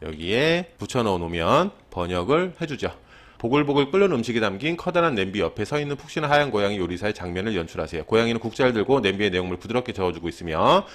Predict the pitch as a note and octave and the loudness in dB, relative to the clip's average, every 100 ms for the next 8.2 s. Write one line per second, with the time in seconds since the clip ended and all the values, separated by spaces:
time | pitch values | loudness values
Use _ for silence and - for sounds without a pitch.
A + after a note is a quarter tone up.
0 | - - G2 G#2+ A#2+ A#2+ A#2 A#2 - F3+ | -20 -2 0 4 4 4 0 -2 -2 -2
1 | E3 C#3 A#2+ A2 G#2 F3 E3+ B2+ - E2+ | 2 4 4 4 0 -4 -4 -6 -6 -6
2 | E2 - G#2 A2+ B2+ A2+ A#2 G#2 G#2 G#2+ | -6 0 2 4 6 6 6 0 -6 -6
3 | G2+ G#2 G2+ G2+ E3 D#3 C3 B2 D#3+ D#3+ | 0 2 2 -2 -6 -6 -4 -4 -4 -2
4 | C3+ - G2 - G2 C#3 C#3 D3+ G2+ E2+ | -2 0 0 0 -4 -2 0 0 0 -4
5 | E2+ D#2+ F2 - - G#2 A#2 G2 C3 C3+ | -6 -8 -8 -12 -14 -8 -8 -2 -2 -2
6 | - - - F2+ G#2+ F#2 F#2 F2+ A2+ E3 | -6 -20 -12 -6 -4 -2 -2 -2 0 -2
7 | F3+ E2+ E2+ G2 E2+ E2 F#2 A#2 A2 E2 | -2 -4 -4 -2 -4 -2 -2 -4 -6 -8
8 | D#2 | -10